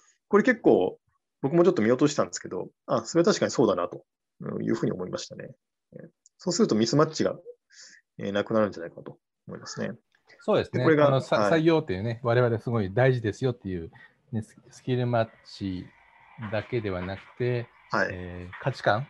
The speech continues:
Speaker 2: が、あ、合う、
Speaker 1: そうですね。
Speaker 2: 合わないも大事ですよっていう話をしてますけれども、
Speaker 1: はい。はい。
Speaker 2: そういったものもコアバ-、あの、コアバリューであるとか、ビジョンとかも含めたマニュアルを作っておくことによって、
Speaker 1: はい。
Speaker 2: そこの共有もできるということですよね。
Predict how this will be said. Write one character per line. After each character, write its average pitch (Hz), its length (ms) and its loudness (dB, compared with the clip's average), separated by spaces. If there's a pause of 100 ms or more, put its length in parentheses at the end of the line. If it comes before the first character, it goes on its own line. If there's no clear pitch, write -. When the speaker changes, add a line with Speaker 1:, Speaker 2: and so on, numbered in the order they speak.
(100)
Speaker 2:
が、 104 400 -4
あ、 127 80 0
合 - 20 2
う、 110 40 2
Speaker 1:
そ - 0 -
う - 20 2
で 120 80 2
す 120 60 0
ね。 - 20 2
Speaker 2:
合 113 60 2
わ 117 40 2
な 110 80 0
い 101 60 -2
も 95 100 -4
大 107 140 0
事 107 80 -6
で 98 40 -6
す 113 120 -6
よ 110 60 0
っ - 20 -10
て - 160 -10
い 90 160 -6
う 92 160 -14
話 98 280 -2
を 90 40 -12
し - 80 -14
て 110 60 -6
ま 107 100 -2
す - 80 -20
け 92 60 -8
れ 90 60 -6
ど 92 60 -8
も、 95 280 -6 (300)
Speaker 1:
は 104 80 -2
い。 - 20 0
は - 0 -
い。 - 40 -2
Speaker 2:
そ 233 60 0
う 247 40 -2
い 226 40 -8
っ - 20 -8
た - 80 0
も 233 100 2
の 226 80 0
も 117 280 0
コ 170 180 2
ア 175 60 2
バ-、 180 100 2
あ 151 60 0
の、 147 160 -6
コ 175 120 -2
ア 175 60 2
バ 185 120 4
リ 147 80 -2
ュ 90 200 -4
ー 85 40 -10
で 92 120 -6
あ 90 40 -6
る 90 100 -10
と 95 100 -12
か、 90 260 -6
ビ 123 80 -6
ジ 117 80 -2
ョ 98 60 -2
ン 85 60 -10
と - 100 -14
か 113 180 -6 (300)
も 151 100 -4
含 - 220 0
め 180 80 2
た 90 280 -2
マ 101 120 -4
ニ 104 80 -6
ュ - 40 -4
ア - 20 -4
ル 101 100 -2
を 92 80 -6
作 - 160 -8
っ - 20 -4 (120)
て 82 240 -6
お - 40 -12
く - 60 -20
こ 107 120 -8
と - 80 -10
に 90 80 -10
よ 80 80 -12
っ - 20 -18 (100)
て、 92 200 -6
Speaker 1:
は 98 60 -14
い。 - 40 -20 (140)
Speaker 2:
そ 175 60 -10
こ 233 120 0
の 220 60 0
共 214 180 4
有 202 60 0
も 180 100 2
で 156 80 -4
き 156 80 -2
る 113 120 0
と - 60 -12
い 76 40 -8
う 80 40 -12
こ - 60 -14
と - 80 -16
で - 100 -18
す - 100 -20
よ 107 80 -14
ね。 131 140 -10